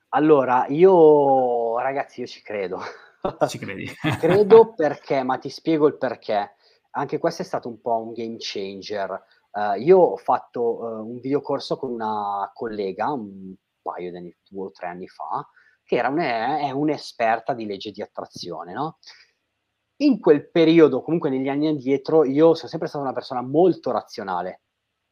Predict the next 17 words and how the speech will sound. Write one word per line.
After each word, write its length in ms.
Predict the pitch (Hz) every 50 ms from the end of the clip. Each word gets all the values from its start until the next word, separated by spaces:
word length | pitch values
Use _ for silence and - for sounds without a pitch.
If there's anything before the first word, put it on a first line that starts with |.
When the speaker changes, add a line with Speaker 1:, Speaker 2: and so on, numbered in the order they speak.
| _ _ _ _ _ _ _ _ _ _ _ _
Speaker 1:
ok? 400 | 90 - _ 120 104 101 - _
Tutto 540 | - 180 165 - _ _ - 165 165 160 165
testa. 560 | - 135 101 - - - - - - 104 95 - _ _ _ _ _ _ _
E 240 | _ 226 214 208 -
quell'aspetto 840 | _ 175 165 160 170 160 - - - - 226 185 - - _ - 139
spirituale 1120 | 120 - - - - _ 208 196 147 143 139 - 208 196 156 127 117 117 117 120 127 131 135 131
l'ho 140 | 123 123
sempre, 760 | 123 - - 139 127 127 131 127 127 - 135 131 135 135 131 - _ - _ _ _ _
eh, 320 | - 113 113 107 107 104 101
sottovalutato, 960 | - - - 147 139 - - 135 131 139 143 143 - 170 165 160 160 - 160
comunque 280 | 143 143 147 147 - 143
non 100 | 131 127
l'ho 80 | 127 123
mai 160 | 131 131 127
capito 360 | - 131 - - 127 - 135
appieno, 920 | 131 - - 160 156 156 156 156 156 151 151 151 147 147 147 147 147 143 - _ _ _ _ _
eh. 460 | 117 120 117 113 110 110 110 107